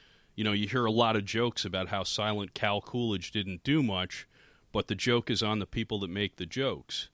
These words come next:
Reagan said, "We had probably the greatest growth and prosperity record we've ever known under his administration, and I have taken heed of that because he did nothing."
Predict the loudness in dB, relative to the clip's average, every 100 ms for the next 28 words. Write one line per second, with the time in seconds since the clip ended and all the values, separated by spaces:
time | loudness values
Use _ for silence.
0 | _ _ -2 0 0 -2 -2 0 0 0
1 | 2 2 2 0 0 2 2 -2 0 2
2 | 2 -2 -4 -2 -2 -2 0 0 0 -4
3 | -4 -6 -6 -2 0 0 0 -2 -2 -2
4 | -4 -6 -6 -6 -6 -8 -8 -8 -8 -8
5 | -6 -8 -8 -12 -20 -20 _ -4 4 6
6 | 4 2 -2 0 -2 0 0 0 0 0
7 | -2 -2 -4 -6 -2 0 0 0 0 0
8 | 0 0 -2 -10